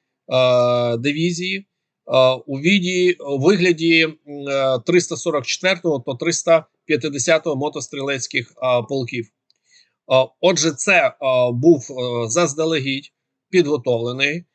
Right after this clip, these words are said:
заздалегідь, е, спланований, е, акт ось такого десантування. Звісно ж, з якоюсь, е,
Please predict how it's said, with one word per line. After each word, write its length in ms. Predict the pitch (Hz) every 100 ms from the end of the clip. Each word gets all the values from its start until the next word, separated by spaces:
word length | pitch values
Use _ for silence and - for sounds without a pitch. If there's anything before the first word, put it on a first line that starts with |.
| _ _ _
заздалегідь, 1000 | 131 180 175 165 165 156 120 123 123 - 139
е, 100 | 131 127 123 120 117 113 113
спланований, 1000 | - - - 151 165 156 151 156 165 170
е, 80 | 175 _ _ _ - 139 -
акт 220 | 170 196 -
ось 180 | 151 123
такого 440 | 151 147 165 160 151
десантування. 1080 | 131 180 - 160 151 151 127 127 107 101 - - _
Звісно 480 | 131 123 214 220 208
ж, 80 | 135
з 40 | 139
якоюсь, 580 | 135 165 180 170 -
е, 340 | 139 131 127